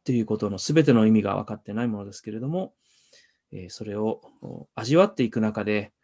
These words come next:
えー、自分の中にもそれが蓄えられてゆき、えー、またあなたが愛している方々、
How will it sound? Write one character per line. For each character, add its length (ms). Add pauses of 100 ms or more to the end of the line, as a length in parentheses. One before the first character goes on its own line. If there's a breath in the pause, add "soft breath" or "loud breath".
(360)
え 400
ー、 20 (760)
自 80
分 120
の 80
中 240
に 100
も 100
そ 120
れ 80
が 100
蓄 320
え 40
ら 80
れ 100
て 100
ゆ 120
き、 300 (500 soft breath)
え 220
ー、 60
ま 120
た 160
あ 40
な 100
た 140
が 220
愛 120
し 140
て 120
い 40
る 260 (280)
方 280
々、 420